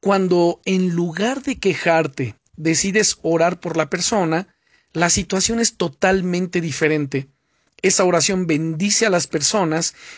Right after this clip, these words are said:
y además te permite verlas con nuevos ojos, lo cual te llevará a buscar ayudarlas. Deja que la oración destruya toda forma de queja en tu vida. Que cada día seas una fuente de bendición allí donde estás,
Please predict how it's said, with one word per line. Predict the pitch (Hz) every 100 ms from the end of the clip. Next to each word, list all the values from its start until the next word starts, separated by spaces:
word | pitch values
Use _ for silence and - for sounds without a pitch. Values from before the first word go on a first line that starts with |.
| -
y | 233
además | 254 330
te | -
permite | - 185 190 202 208
verlas | 175 185 196 185
con | - 165
nuevos | 175 165 156
ojos, | 147 143 143 - - _ _ - -
lo | 262 254
cual | 247 247
te | 233 196
llevará | 175 165 175
a |
buscar | 165 139 - 160 170 185
ayudarlas. | - 147 147 151 147 139 143 135 - _ _ _ _ _ _ _ -
Deja | 160 170 247 - 240
que | - 175
la | 170
oración | 170 160 - 196
destruya | 180 - 180 180 160 160
toda | _ - 190 196 180 175
forma | - 170 175 175 165
de | 151 139
queja | 160 -
en | 156
tu | 139 156
vida. | 139 139 135 - _ _ _ - - -
Que | 175 -
cada | 247 285 240
día | 196 170 147 156 - _ -
seas | - 190 -
una | 185 170
fuente | - 185 185 170
de | 160
bendición | 160 156 143 190 196
allí | 185 240
donde | 247 202
estás, | - 214 247 233 - -